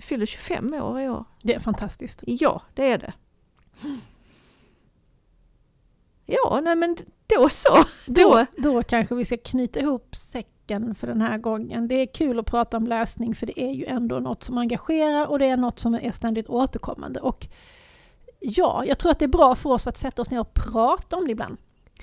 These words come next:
Speaker 2: Vi har ju så lyxigt, för vi har den här pedagogiska gruppen om läsning som vi har nämnt förut, som, som, ehm, nu också ska knyta ihop sin säck och
Speaker 1: Ja.
Speaker 2: komma fram till en, ehm,
Speaker 1: Ett förslag
Speaker 2: ett förslag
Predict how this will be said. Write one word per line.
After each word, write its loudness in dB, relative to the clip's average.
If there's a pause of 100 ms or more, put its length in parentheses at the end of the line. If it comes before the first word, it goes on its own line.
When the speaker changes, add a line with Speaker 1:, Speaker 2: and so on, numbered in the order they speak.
(200)
Speaker 2:
Vi 6
har 8
ju 8
så 2
lyxigt, -4
för -8
vi 0
har 2
den 0
här 0
pedagogiska -2
gruppen -10
om -4
läsning -4
som -10
vi -6
har -2
nämnt -6
förut, -10
som, -10
som, -6
ehm, -4 (480)
nu 2
också -6
ska -12
knyta -4
ihop 4
sin 0
säck -8
och -12
Speaker 1:
Ja. 0
Speaker 2:
komma 2
fram -4
till -6
en, -4
ehm, -4
Speaker 1:
Ett -6
förslag 0
Speaker 2:
ett 0
förslag 4